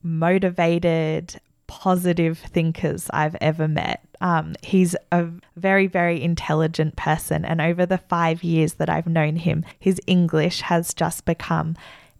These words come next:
incredibly fluent. And he's a very well-spoken person who really enjoys learning and studying. Um, so he has found ways to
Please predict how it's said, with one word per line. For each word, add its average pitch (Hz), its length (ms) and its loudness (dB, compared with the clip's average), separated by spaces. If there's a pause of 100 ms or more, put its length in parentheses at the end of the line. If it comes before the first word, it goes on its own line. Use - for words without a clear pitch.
(140)
incredibly 180 800 0
fluent. 156 560 0 (100)
And 160 420 0 (160)
he's 180 240 0
a 180 60 2
very 180 280 2
well-spoken 170 1080 0 (480)
person 175 380 0
who 180 500 2
really 175 400 2
enjoys 160 800 -2 (100)
learning 156 600 0
and 165 180 0
studying. 175 600 -2 (340)
Um, 170 380 -2 (280)
so 202 200 0
he 220 480 0
has 233 280 -2
found 185 800 0
ways 170 640 -2
to 175 480 2